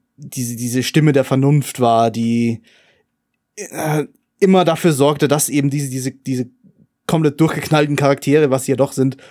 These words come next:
äh, so irgendwie zu ihrem Familiengefühl finden und so irgendwie sich in dieser Welt einfinden. Ähm, das hatte man am Anfang mit diesen, diesen, diesem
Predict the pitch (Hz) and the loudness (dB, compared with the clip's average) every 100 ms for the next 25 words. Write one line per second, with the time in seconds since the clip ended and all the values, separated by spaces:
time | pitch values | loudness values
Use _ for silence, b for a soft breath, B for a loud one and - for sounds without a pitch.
0 | b b b - 139 131 123 139 170 185 | b b b -2 2 2 2 2 4 4
1 | 180 139 151 156 156 160 165 151 151 139 | 4 2 0 0 -2 -4 0 0 2 0
2 | 139 151 135 - 143 131 - 131 123 117 | 2 2 0 0 0 2 2 0 0 -4
3 | 120 113 127 151 151 135 127 123 123 135 | -2 -2 2 4 4 2 0 -2 -4 -4
4 | 123 123 117 117 120 104 - _ _ _ | -2 0 0 2 0 -2 -10 _ _ _
5 | _ - 120 120 131 113 107 101 b b | _ -2 0 0 -2 -4 -6 -10 b b
6 | b b b _ - 139 131 123 123 123 | b b b _ -2 2 2 2 0 -2
7 | _ _ _ _ _ _ _ - 143 151 | _ _ _ _ _ _ _ 0 0 2
8 | 165 170 156 156 147 160 185 170 156 - | 2 2 2 2 0 2 2 2 0 -4
9 | - 147 131 135 127 131 123 117 117 117 | -8 -4 0 0 -2 0 2 2 0 -2
10 | 123 - 131 127 117 117 117 117 - | -4 -6 -2 0 0 0 0 -2 -4